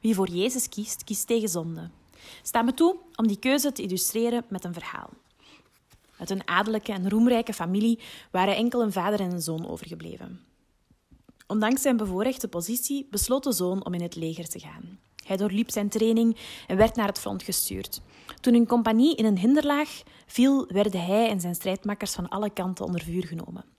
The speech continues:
Na dapper verweer werd de vijand teruggedrongen en begon hij zijn gewonde vrienden in veiligheid te brengen. Toen hij zijn beste vriend in veiligheid gebracht had,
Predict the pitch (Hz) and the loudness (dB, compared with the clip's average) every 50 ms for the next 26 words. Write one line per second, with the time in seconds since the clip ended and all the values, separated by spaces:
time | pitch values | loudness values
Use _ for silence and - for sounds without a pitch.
0 | _ _ _ - 190 190 208 202 - 196 - - 285 254 185 202 190 175 175 175 | _ _ _ -2 0 0 2 2 0 0 2 4 2 4 4 2 0 0 0 -2
1 | 196 220 240 247 233 - - - - _ - 214 214 - 202 180 - 185 190 220 | -2 -2 -2 -4 -8 -12 -18 -20 -18 _ 2 2 2 2 -2 0 2 2 2 4
2 | 220 196 - - - 330 - 277 269 294 294 277 294 285 - 196 196 202 202 185 | 2 2 0 -2 -4 -2 0 2 4 6 6 6 4 4 2 2 2 2 2 4
3 | 208 220 254 269 247 214 226 214 208 196 190 180 202 262 277 269 240 190 - - | 4 6 6 6 6 4 4 2 4 4 4 4 6 8 8 8 6 4 4 6
4 | 208 226 226 214 208 196 185 - 185 175 180 190 170 - 165 160 - - 165 - | 6 8 8 6 6 2 2 0 0 0 0 -2 -4 -4 -6 -8 -8 -10 -10 -10
5 | 160 160 175 170 185 175 - _ _ - - - - - _ - - 220 208 202 | -10 -10 -10 -12 -14 -14 -16 _ _ -20 -20 -20 -20 -20 _ 0 2 4 4 4
6 | 190 - 175 175 175 165 175 196 - - 220 185 208 226 233 220 208 185 180 196 | 4 2 2 2 0 0 -2 -2 -2 -2 -2 2 4 4 4 4 2 0 2 2
7 | 190 202 240 233 - 233 226 - - 208 208 208 208 208 - - 202 196 - | 2 2 2 0 0 -2 -2 -2 -4 -2 -2 -2 -2 -2 -4 -6 -6 -6 -6